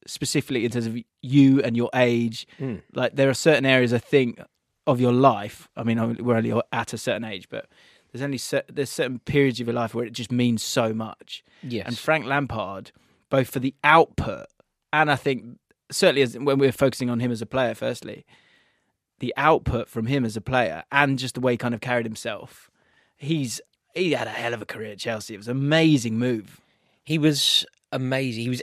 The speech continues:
Speaker 2: absolutely everything that you want from a football player for your team. Like, I think the sooner that Chelsea commission a statue to be built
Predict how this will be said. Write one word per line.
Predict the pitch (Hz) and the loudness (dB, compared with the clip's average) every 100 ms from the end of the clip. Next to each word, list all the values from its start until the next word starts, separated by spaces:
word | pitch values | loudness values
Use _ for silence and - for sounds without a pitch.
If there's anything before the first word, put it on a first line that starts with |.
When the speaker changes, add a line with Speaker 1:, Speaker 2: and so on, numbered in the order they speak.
| - | 0
Speaker 2:
absolutely | 165 - - 185 156 135 - | 0 0 0 0 0 -4 -4
everything | 139 131 127 - 113 | -4 -4 -8 -6 -6
that | 117 | -6
you | 113 | -6
want | 113 120 101 - - _ | -4 -2 -2 -6 -16 _
from | - - 113 107 | -20 0 0 0
a | |
football | 101 113 - 98 | -6 -10 -10 -12
player | 107 92 | -12 -12
for | - | -12
your | 92 | -14
team. | - - 92 - _ _ | -12 -14 -14 -18 _ _
Like, | 131 | 4
I | 131 | 4
think | 160 | 0
the | - | -2
sooner | 120 - 185 175 165 143 | -2 2 4 4 2 0
that | 123 - _ | -4 -8 _
Chelsea | - 139 127 - | -4 -2 -2 -4
commission | - 120 123 - 110 | -6 -4 -2 -2 -2
a | |
statue | - - 131 - - 110 | -2 0 -2 -4 -8 -6
to | - | -6
be | 104 101 | -4 -2
built | 120 101 - - | 0 0 -2 -14